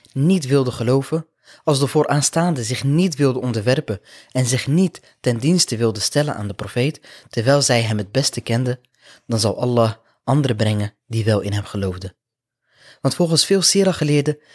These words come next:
was het verhaal van Addas niet het enige lichtpuntje tijdens deze reis naar Mekka.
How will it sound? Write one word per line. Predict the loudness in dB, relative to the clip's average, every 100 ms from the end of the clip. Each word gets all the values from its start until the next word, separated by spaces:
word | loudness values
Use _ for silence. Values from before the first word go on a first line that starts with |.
| -20 _
was | -2 0
het | 0 -4
verhaal | -2 2 0
van | 0
Addas | -4 -4 0 0 0 -4 _ _
niet | 0 0 0
het | -4 -2
enige | 0 2 2 0
lichtpuntje | -2 -4 -4 -4 -2 -6 -8 _ _
tijdens | -2 2 4 2 2
deze | 0 2
reis | 0 0 0 -6
naar | -6 -4
Mekka. | -4 -8 -10